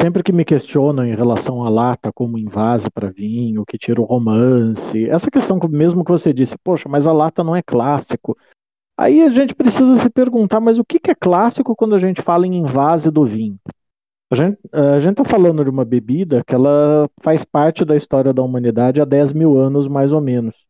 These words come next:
O clássico é a garrafa, mas a garrafa ela só é o principal envase pra transporte, pra consumo do vinho há uns trezentos e cinquenta, quatrocentos anos.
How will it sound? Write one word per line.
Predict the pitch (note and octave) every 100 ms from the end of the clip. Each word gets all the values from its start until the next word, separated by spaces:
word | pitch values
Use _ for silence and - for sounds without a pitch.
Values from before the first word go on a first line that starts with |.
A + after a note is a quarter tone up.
| _ _ _ _ -
O |
clássico | D#3 F3+ A3+ A#3 A3+ F3
é |
a | D3
garrafa, | B2 A#2 D#3 A3 - A#2 A#2+ -
mas | D#3 D#3+ F3+
a | G3
garrafa | G#3+ E3+ F#3 -
ela | B3+
só | B3 -
é | G3
o | G3+
principal | A3 G#3+ G3 A#3+ A3 - E3+ F#3
envase | E3 B2+ C3+ D3 B2+
pra | - C3
transporte, | - B2+ A2 - A#2+ C#3+ -
pra | B2
consumo | B2+ B2 G#2+ B2+
do | B2+ A2+
vinho | C3+ F3+
há | C4
uns | B3+
trezentos | _ G3+ C#3+ D#3 D3
e | -
cinquenta, | B2+ C3+ C#3+ D#3+
quatrocentos | F3 - E3+ F3 D3
anos. | C3+ C3+